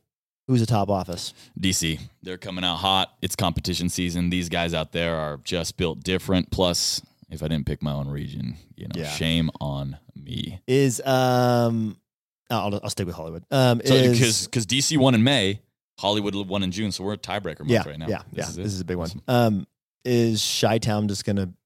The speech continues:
Speaker 1: stay above Inland Empire, you think?
Speaker 2: It really depends. If Inland does what they did last week, a hundred percent Chicago will leave them in the dust.
Speaker 1: Yeah.
Speaker 2: But if Inland just does,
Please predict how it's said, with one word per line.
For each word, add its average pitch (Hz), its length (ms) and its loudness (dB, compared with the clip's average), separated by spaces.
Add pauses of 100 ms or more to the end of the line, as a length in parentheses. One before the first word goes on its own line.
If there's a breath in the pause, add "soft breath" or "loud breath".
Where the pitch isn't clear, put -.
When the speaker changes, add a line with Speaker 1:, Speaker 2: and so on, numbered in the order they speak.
Speaker 1:
stay 95 340 -2
above 87 340 -2
Inland 92 240 -4
Empire, 90 260 -2
you 90 60 -2
think? 98 280 -4
Speaker 2:
It 104 180 0
really 110 320 4
depends. 107 440 4
If 82 140 0
Inland 104 300 6
does 101 180 4
what 104 80 2
they 98 100 4
did 101 160 6
last 95 300 4
week, 107 240 2
a 82 80 2
hundred 98 300 -2
percent - 380 -2
Chicago 92 500 0
will 90 180 2
leave 87 240 -2
them 87 180 -2
in 82 140 -4
the 80 80 -6
dust. 90 560 0
Speaker 1:
Yeah. 80 140 0
Speaker 2:
But 95 400 4
if 92 200 -2
Inland 101 400 6
just 82 320 0
does, 90 560 0